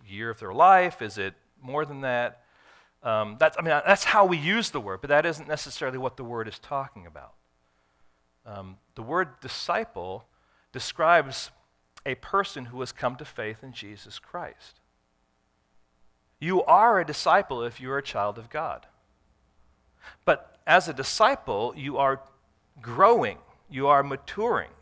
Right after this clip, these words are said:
you are becoming more like Christ. So you might want to put it this way. A disciple is one who is, first of all, justified. Justified. I don't know if I put this on here. I didn't. Okay. Is justified.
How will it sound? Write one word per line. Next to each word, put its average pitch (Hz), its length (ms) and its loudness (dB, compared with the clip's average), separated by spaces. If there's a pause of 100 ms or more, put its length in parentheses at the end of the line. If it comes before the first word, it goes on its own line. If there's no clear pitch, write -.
you 127 160 -2
are 143 100 4
becoming 143 760 -2
more 139 480 -2 (200)
like 117 460 -2 (180)
Christ. 165 380 6
So 160 80 -6
you 151 80 -4
might 202 140 4
want 190 100 2
to 175 40 0
put 170 160 -6
it 143 60 -6
this 170 240 -4
way. 98 140 0 (360)
A 160 60 2
disciple 226 640 6
is 202 160 -2
one 151 240 2
who 143 240 -4
is, 147 120 -4
first 214 360 2
of 139 100 -6
all, 131 300 4 (280)
justified. 139 880 6 (760)
Justified. 117 720 2 (180)
I 139 80 -18
don't 156 140 -14
know 131 100 -8
if 117 120 -12
I 104 80 -8
put - 180 -20
this - 160 -20
on 92 140 -20
here. 80 160 -20
I 113 80 -14
didn't. 87 240 -16 (120)
Okay. 101 180 -14 (720)
Is 135 180 -2
justified. 123 720 0